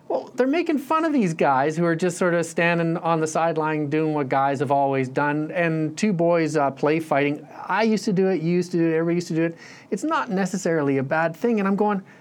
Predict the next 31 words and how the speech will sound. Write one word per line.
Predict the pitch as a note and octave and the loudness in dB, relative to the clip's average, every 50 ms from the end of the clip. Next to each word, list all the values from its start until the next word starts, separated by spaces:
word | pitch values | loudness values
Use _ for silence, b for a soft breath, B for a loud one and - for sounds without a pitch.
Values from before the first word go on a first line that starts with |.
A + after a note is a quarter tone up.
| B B B B B B _ | B B B B B B _
"Wait | - G3+ A3+ A#3+ B3+ | -4 0 0 2 2
a | A3+ | 2
minute, | G3+ F3+ D#3 D3+ | 2 2 2 0
are | E3+ | 0
they | F#3 F#3+ F#3+ | 0 0 0
going | F#3 G3+ G#3+ G3+ | 2 2 0 0
too | - - G3+ | 0 -2 -4
far? | F3+ - - F#3 F3+ G3 G#3+ G#3+ G#3+ | -6 -4 -6 -6 -4 -2 -2 -2 -2
And | - F#3+ F#3 | -2 0 0
are | F#3+ G3 | 2 2
they | G3 F#3+ F#3 | 2 2 2
making | F#3 G3 G#3 G3 - D#3 D3 | 2 0 0 0 -2 -4 -6
fun | - - - D#3 F3 G3+ | -8 -8 -6 -4 -4 -4
of | F#3+ - | -4 -4
guys? | - C#3 B2+ C#3 C#3+ F#3 G#3 G#3+ G3 F3+ | -4 -4 -4 -2 -4 -4 -4 -4 -4 -4
And, | F3+ F3 E3+ | -4 -6 -6
and | - F3 E3+ D#3+ | -4 -4 -2 0
are | D#3+ D#3+ | 0 0
they | D#3 E3 | 0 0
making | E3 E3+ F3+ F3 E3+ D3+ | -2 -2 -2 -2 -4 -4
guys | C3 C#3+ C#3 D#3 E3+ D#3+ | -2 0 0 0 0 -2
look | E3 D#3+ D#3+ - | -4 -6 -6 -4
bad?" | - - B2 C#3 F3+ G#3+ - B B B B B B B B B B - - | -4 -4 -2 -2 -6 -6 -8 B B B B B B B B B B -2 0
But | D#3 D3+ | 2 2
again, | D#3+ D#3+ D3+ G3 B3 D4+ D#4+ C4+ D#3+ C3 - - - | 2 2 4 4 4 4 4 2 2 0 -2 -4 -2
you | - D#3+ D#3+ | 0 2 2
know, | D3 D#3+ F#3 G3+ | 4 4 2 2
my | F#3 D3+ C#3+ C#3 | 2 2 2 2
wife | C3+ B2+ C#3 D#3 A3 C4+ | 4 2 2 2 2 2
saw | - - - G3+ E3+ E3+ G3 A#3 | -2 0 2 2 4 4 4 2
it. | A#3 | 0